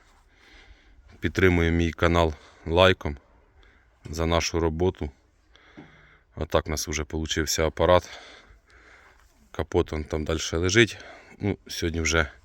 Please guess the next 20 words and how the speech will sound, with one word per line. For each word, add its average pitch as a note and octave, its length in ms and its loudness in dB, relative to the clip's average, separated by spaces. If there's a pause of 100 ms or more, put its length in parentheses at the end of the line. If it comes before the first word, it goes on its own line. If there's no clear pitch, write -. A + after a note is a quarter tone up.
(1040)
реально D#2+ 360 4
не E2 120 2
встигну, D#2+ 440 0
то D2+ 120 -8
що D#2+ 240 2 (960)
куча, E2+ 420 -2 (420)
куча, F2 320 -4
куча F2 380 -4
всього E2 360 -2
порозкидувано. E2 840 -2 (1300)
Творчий D#2+ 560 -2
безпреділ. D#2 680 0 (140)
І - 100 -8
треба E2+ 240 0
це - 120 -8
все E2 200 -4
діло E2 240 -2
поприбирати, E2 680 0
позмотувати, D#2 640 -4
поробити. D2 380 -4